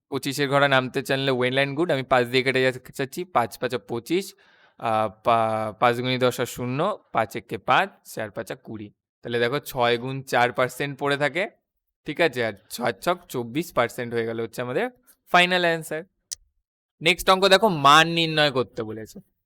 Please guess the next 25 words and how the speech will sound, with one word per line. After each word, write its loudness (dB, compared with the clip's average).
মান 6
নির্ণয় 6
আমরা 6
কি -4
করে 6
করব? 4
এইবার 6
আমাদেরকে 2
কি -6
বলে 0
দিচ্ছে -2
না, 4
একটা 6
লাইন 4
বলে 2
দিয়েছে। -6
কি -10
বলে 2
দিয়েছে -4
না, 0
দুশো 2
তিরিশ -2
টাকার 6
পনেরো 0
পার্সেন্ট। -8